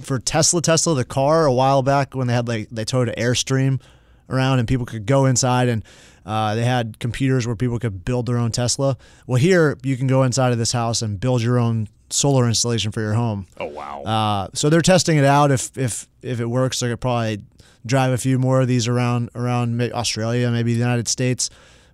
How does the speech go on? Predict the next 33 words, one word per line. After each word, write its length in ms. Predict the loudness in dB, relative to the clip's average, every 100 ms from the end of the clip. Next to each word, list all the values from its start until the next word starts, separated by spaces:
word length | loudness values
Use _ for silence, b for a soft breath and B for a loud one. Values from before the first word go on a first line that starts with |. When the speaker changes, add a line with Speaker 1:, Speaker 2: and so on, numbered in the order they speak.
| -10
Speaker 1:
But, 200 | -6 -4
uh, 200 | -4 -6 b b b b _ _ _ _ _ _ -6
advertising 460 | -4 0 2 2
for 220 | -2 -6 -8 -10
the 80 | -2
Model 280 | 0 2 2
X, 240 | 0 0
I 80 | -2
guess, 320 | 0 0 -2
and 400 | -6 -4 -2 -4 -8 B B
Speaker 2:
It, 160 | 0 0
Speaker 1:
for 120 | 2
Speaker 2:
it, 40 | 2
Speaker 1:
their 160 | 2 2
solar 320 | 0 2 2
roofs, 280 | 2 2 2
Speaker 2:
it, 40 |
Speaker 1:
which 240 | 0 0
Speaker 2:
it, 60 | -2
it's 80 | 0
Speaker 1:
the 40 |
Speaker 2:
a 20 | 2
Speaker 1:
solar 120 | 4
Speaker 2:
triple 140 | 4
Speaker 1:
roofs 160 | 4 4
are 20 |
Speaker 2:
threat. 100 | 4
Speaker 1:
definitely 260 | 2 2 0
taking 300 | 0 0 0
off. 260 | 0 0
They, 200 | -2 -4 -4
they 140 | -4
s-, 160 | -4 -6